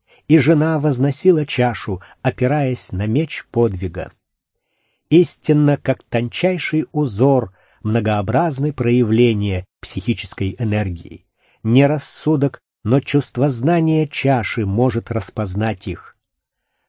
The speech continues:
Как матерь знает волнение дитяти, так огонь чаши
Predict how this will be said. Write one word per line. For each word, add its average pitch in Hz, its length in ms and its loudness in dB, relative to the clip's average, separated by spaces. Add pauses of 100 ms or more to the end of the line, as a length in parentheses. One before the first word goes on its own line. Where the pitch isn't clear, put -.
(100)
Как 151 260 2
матерь 175 480 2
знает 156 460 0
волнение 143 640 2
дитяти, 113 800 -4 (420)
так - 420 -2
огонь 160 540 2
чаши 156 480 -2